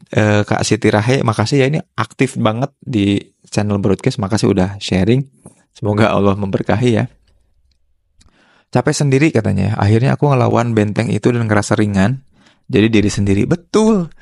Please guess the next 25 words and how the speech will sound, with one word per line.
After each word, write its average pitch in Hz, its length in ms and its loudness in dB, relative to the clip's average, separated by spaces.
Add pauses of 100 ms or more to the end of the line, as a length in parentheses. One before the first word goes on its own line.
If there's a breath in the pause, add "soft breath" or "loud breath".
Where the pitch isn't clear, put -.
(220 loud breath)
bukan - 260 -4
dilawan 123 400 2
ya, 135 80 -4
tapi 131 240 -4
dihadapi, 107 800 -2
diatasi, 110 640 -2 (340 soft breath)
diregulasi, 104 880 2
coba 95 240 -2
kita - 240 -4
atur, 95 300 -2
kita - 240 -2
arahkan. 123 580 -4 (540 soft breath)
Itu 139 160 -2
tuh 233 160 0
nanti 190 180 0
betul 180 300 0
rasanya 165 480 -2
akan 151 240 -4
jadi 120 180 0
ringan, 131 540 -2 (240)
ya, 113 260 0
ringan 123 400 0
menjadi 110 320 0
diri 101 220 2
sendiri, 101 460 2